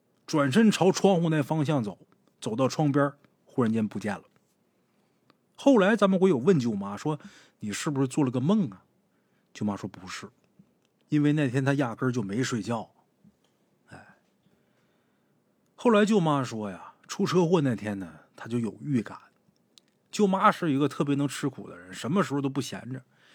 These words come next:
也不会喊疼喊累的。那天大舅呢，说要出去卖粮食，她就是不想去。那天也说不出来为什么啊，也没说哪儿难受，就是觉着有什么地方不对劲儿。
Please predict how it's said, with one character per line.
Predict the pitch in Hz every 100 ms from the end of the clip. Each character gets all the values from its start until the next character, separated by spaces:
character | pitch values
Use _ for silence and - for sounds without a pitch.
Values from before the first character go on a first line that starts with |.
| - _ _
也 | -
不 | 131
会 | 135
喊 | 135 101 95
疼 | 90 117
喊 | - 95
累 | 107 110
的。 | - _ _ _ _ _ -
那 | 196
天 | 190
大 | 190 180
舅 | 165 180
呢， | 127 101
说 | 147
要 | 139
出 | - 143
去 |
卖 | 127 127
粮 | 98 90 117
食， | 196 - _ _ _ -
她 | - 156
就 | 156 175 123
是 |
不 | 104 113
想 | 95 87
去。 | - 113
那 | 82 80
天 | - - _ _ _ _ _ _ _
也 | 120
说 | 107 196
不 |
出 | 170
来 | 180
为 | 175 165
什 | 98
么 | 90 87
啊， | - -
也 | 113
没 | 104 202
说 | 208 220
哪 | 202
儿 | -
难 | 95 90 123
受， | 143
就 | 120 294 254
是 | 127
觉 | 113 117
着 | 139
有 | 120
什 | 104
么 | 123
地 | 131
方 | 117
不 | 110
对 | 143 175
劲 | 147
儿。 | 214